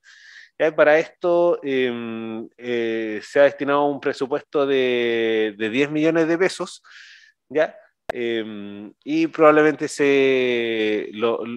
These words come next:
esto lo vamos a estar ejecutando a mediados de, a mediados de año,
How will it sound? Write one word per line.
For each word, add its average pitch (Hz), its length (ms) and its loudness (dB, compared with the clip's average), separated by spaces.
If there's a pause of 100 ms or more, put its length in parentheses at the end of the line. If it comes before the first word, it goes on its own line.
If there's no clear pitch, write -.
esto 117 240 -6
lo 123 80 6
vamos 123 200 6
a - 20 -4
estar 131 160 0
ejecutando 127 440 0
a 123 60 6
mediados 123 400 6
de, 117 1000 -2 (280)
a 107 100 -12
mediados 143 320 6
de 151 100 6
año, 90 320 0